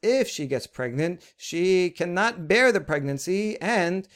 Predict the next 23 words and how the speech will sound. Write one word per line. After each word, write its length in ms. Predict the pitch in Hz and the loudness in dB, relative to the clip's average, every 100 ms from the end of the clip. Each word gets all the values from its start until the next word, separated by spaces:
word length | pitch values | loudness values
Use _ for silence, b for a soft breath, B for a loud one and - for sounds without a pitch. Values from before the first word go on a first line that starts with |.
| b | b
she 380 | - - 190 190 | -14 -4 0 0
may 280 | 165 147 147 | 0 0 0
die 480 | 131 190 226 117 117 | 2 2 4 2 -2
from 240 | 127 110 | -6 -8
it. 100 | 110 | -10
So 220 | - 123 | -6 -4
this 180 | 135 - | -4 -6
is 160 | 120 120 | -10 -6
a 200 | 123 127 | -4 -4
li-, 320 | 131 151 160 | -2 -2 -2
uh, 260 | 151 135 135 | 0 0 2
life 340 | 156 160 - - | 2 2 -2 -4
in 200 | 156 139 | -2 0
danger. 520 | 175 185 - 110 104 B B _ | 0 0 0 -4 -6 B B _
Therefore, 540 | 139 135 - 175 151 139 | -4 -4 0 4 4 2
she 160 | - | -2
has 180 | 135 135 | -6 -6
to 100 | - | -8
use 220 | 123 127 - | -8 -8 -8
contraception. 800 | 127 117 123 117 101 - 135 - | -12 -12 -12 -12 -12 -16 -14 -8
Me'oberet 600 | 151 160 147 170 160 147 | -6 -4 0 0 0 -2
shema 360 | 170 160 147 | -4 -2 -4
ta'aseh 380 | 131 135 131 156 | -4 -8 -6 -6